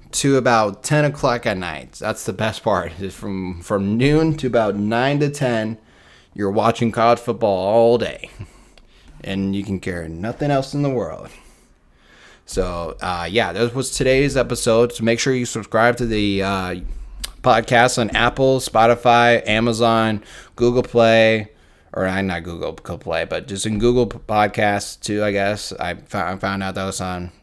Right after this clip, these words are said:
that's a platform I can, you can find this podcast on. You can so, you can also find this podcast on YouTube. It's, it's a You-, it's Tweet Show Podcast on YouTube. Make sure you subscribe to the YouTube channel as well,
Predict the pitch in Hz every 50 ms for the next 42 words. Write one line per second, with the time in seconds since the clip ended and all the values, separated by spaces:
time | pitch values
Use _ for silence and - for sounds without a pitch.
0 | - - - 95 92 95 87 - 101 95 95 - - 104 98 98 95 92 92 -
1 | - 92 92 - - 101 101 101 92 - 98 95 98 98 101 98 - - 101 98
2 | 98 - - 98 98 98 95 - 101 98 101 98 - - - - - - - -
3 | - - - 123 107 - 139 131 - - 113 113 110 104 123 120 127 143 143 170
4 | 156 - 151 139 135 127 - - 127 120 120 113 - 123 113 110 - - 104 104
5 | 107 117 123 123 - - - 113 110 113 - 104 - - 90 - _ _ - 95
6 | 92 92 92 - 95 98 107 123 127 127 - - 107 101 - - - - - 139
7 | 135 - - 131 120 - 123 117 113 110 - 117 117 117 - 113 101 101 104 104
8 | 101 101 - - 95 98 110 110 104 - 123 120 113 - - 101 - - - 104
9 | 113 113 123 120 113 110 110 104 - 110 107 104 - - 101 101 101 98 95 92
10 | - 104 101 98 98 95 101 107 107